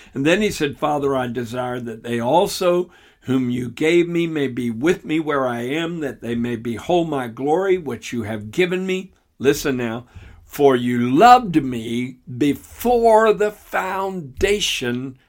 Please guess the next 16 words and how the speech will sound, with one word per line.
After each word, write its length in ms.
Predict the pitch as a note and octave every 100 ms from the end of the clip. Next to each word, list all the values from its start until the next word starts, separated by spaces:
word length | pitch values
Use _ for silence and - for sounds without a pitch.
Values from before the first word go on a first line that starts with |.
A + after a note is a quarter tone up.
| _ _
of 120 | C3+
the 100 | C3
world." 540 | D#3 G#3 A3+ G3 - - _ _ _
Isn't 180 | D#3 G#3
that 140 | F#3+
amazing? 580 | F3 F3+ G#3 D3 A#2 D#2 _ - _
So 300 | - - D#3
s-, 180 | D3 A#2 - _
there's 420 | C3 D3+ D3 C#3
this 320 | D3 B2 - -
incredibly 1000 | C3+ C3+ - - - B3 A#3 F#3+ F#3 E3+
deep 520 | C3 A2+ F#3+ F3+ -
love 560 | C#3+ D#3 C3+ A2+ A#2+ C3 _ _ _ -
in 200 | F#3+ G#3
the 80 | G#3+
Godhead, 720 | A3 A3 A3+ F3 A2 G#2+ -